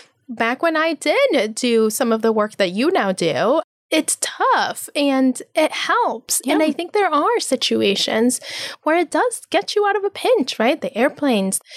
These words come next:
Speaker 1: you know, again, needing to do something every day, but even other situations like the hospital. So,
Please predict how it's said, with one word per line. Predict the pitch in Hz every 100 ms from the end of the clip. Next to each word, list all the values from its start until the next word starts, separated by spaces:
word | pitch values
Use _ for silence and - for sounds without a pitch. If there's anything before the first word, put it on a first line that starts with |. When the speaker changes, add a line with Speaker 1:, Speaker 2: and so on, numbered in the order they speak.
| -
Speaker 1:
you | -
know, | 247 226
again, | 208 233 254 214
needing | 220 254
to | 254
do | 254 254
something | 247 254 247 247
every | 240 247
day, | 269 359
but | 269
even | 254 254 277
other | 392
situations | - 226 202 196 196
like | 185
the | 202
hospital. | 208 - - - - - - -
So, | - 302 277 269 247